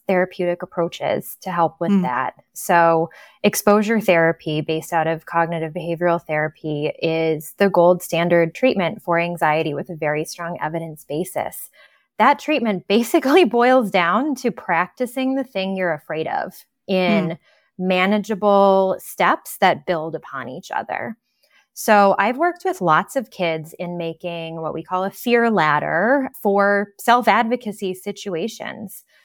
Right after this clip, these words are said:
Speaker 1: So the bottom rung of that ladder might be advocating for something that they're pretty sure they're gonna get with a friend or a parent. Then that might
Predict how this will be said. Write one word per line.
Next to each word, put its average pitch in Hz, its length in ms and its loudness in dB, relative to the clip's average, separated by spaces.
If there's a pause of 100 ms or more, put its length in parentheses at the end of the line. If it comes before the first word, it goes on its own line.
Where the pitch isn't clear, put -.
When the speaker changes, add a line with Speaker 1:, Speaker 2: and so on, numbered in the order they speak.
(180)
Speaker 1:
So 180 540 4
the 180 60 0
bottom 202 380 4
rung 190 280 2
of 175 120 -4
that 185 260 0
ladder 175 400 -2
might 175 400 -6
be 175 440 -4 (600)
advocating 196 1200 -2
for 185 340 0
something 226 960 0 (400)
that 190 160 0
they're 196 140 0
pretty 370 500 2
sure 247 300 2
they're 214 160 4
gonna 185 240 0
get 156 600 0
with 180 200 -4
a 180 80 -4
friend 165 640 -4 (100)
or 156 180 -4
a 151 60 -4
parent. - 720 -12 (560)
Then 214 320 4
that 254 240 0
might 185 600 -2